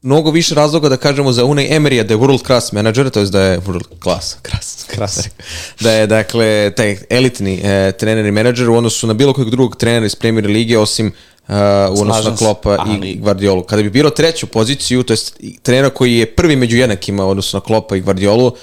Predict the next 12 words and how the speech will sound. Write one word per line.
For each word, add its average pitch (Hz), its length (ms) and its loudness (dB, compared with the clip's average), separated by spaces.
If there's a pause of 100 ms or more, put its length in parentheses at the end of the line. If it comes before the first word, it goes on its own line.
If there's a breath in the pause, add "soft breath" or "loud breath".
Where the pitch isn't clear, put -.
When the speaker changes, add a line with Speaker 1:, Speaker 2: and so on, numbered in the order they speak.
(120 loud breath)
Speaker 1:
mislim 117 240 -2
da 104 40 -2
bih 98 160 -6
izabrao 92 340 -2
Emeryja 69 340 -10
iz 98 160 -6
Premier 92 320 -2
Lige. 80 180 -4 (140)
Speaker 2:
Ali, 95 260 -6
s - 60 -12
druge 135 240 -4
strane, 117 560 -2